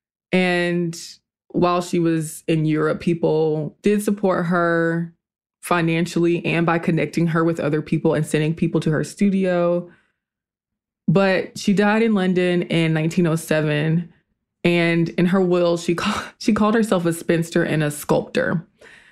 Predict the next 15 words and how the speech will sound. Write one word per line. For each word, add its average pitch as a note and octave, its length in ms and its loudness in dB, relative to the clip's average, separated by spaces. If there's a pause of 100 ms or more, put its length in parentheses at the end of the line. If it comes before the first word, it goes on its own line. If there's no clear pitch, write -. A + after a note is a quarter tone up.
(400)
But E3+ 500 2 (220)
yeah, D#3+ 160 2
she - 160 -2
was F#3 160 2
buried E3+ 320 2
in E3+ 100 0
an D#3+ 180 -4
unmarked D#3+ 500 0
grave E3 680 0
at E3 200 0
Saint D#3+ 320 0
Mary's D#3 440 0
Roman D3 600 0
Catholic - 500 -2
Cemetery. - 720 -2